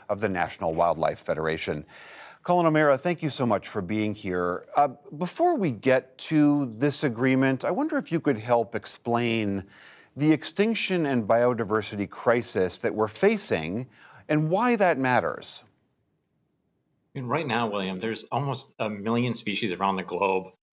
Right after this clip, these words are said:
Speaker 2: that we think are at heightened risk of extinction. Um, we're seeing an acceleration of the, of the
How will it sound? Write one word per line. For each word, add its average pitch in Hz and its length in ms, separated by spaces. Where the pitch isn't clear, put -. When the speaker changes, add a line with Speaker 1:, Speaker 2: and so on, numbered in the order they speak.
Speaker 2:
that 107 100
we 107 120
think 101 240
are 98 140
at 95 40
heightened 107 320
risk 98 260
of 90 100
extinction. 92 520
Um, 98 120
we're 101 80
seeing 123 240
an 107 80
acceleration 95 880
of 98 240
the, 101 80
of 98 320
the 98 240